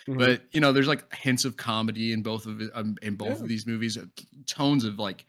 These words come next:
Speaker 2: like, serious darkness in it. Like, I, I thought it, I
Speaker 1: Mm-hmm.
Speaker 2: think, I think it just does, it does a lot really well. Um, I feel like it slowed down a little bit, um,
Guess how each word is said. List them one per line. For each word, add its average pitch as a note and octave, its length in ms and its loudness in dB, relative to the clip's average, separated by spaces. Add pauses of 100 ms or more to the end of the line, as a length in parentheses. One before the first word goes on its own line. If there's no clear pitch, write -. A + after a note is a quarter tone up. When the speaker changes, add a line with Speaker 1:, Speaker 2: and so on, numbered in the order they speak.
(560)
Speaker 2:
like, F#2+ 160 -6
serious A#2 560 2
darkness G#2 640 -4
in G2+ 100 -4
it. G2+ 180 -8
Like, G2 160 -8
I, A2+ 260 2
I A2+ 120 0
thought C#3 240 2
it, A#2+ 160 -4
I A2+ 120 -4
Speaker 1:
Mm-hmm. A2 40 -8
Speaker 2:
think, C#3 260 -2 (240)
I B2 120 2
think E3 120 2
it C#3+ 60 2
just A2+ 180 -2
does, A2+ 460 -2 (640)
it - 60 -10
does C#3+ 180 4
a C#3+ 40 2
lot A2+ 360 2
really G#2 240 -6
well. F#2 440 -10 (640)
Um, G#2 400 -4
I A#2+ 80 -4
feel D#3 300 -2
like C#3 160 4
it G2+ 80 -8
slowed A#2 300 -2
down G#2 200 -2
a A2 60 -4
little A2 160 -6
bit, A2 340 -6 (240)
um, F#2+ 540 -6